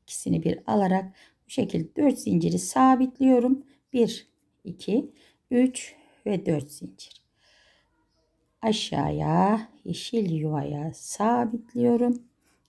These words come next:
ve bir, iki, üç, dört zincir. Hemen çevirdim bakın. Buraya dört zincirin içerisine girip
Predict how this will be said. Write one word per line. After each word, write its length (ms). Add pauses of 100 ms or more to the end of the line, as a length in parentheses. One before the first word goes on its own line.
(100)
ve 260 (460)
bir, 340 (460)
iki, 520 (200)
üç, 420 (280)
dört 220
zincir. 380 (720)
Hemen 600
çevirdim 680
bakın. 360 (1500)
Buraya 540
dört 240
zincirin 920
içerisine 800
girip 540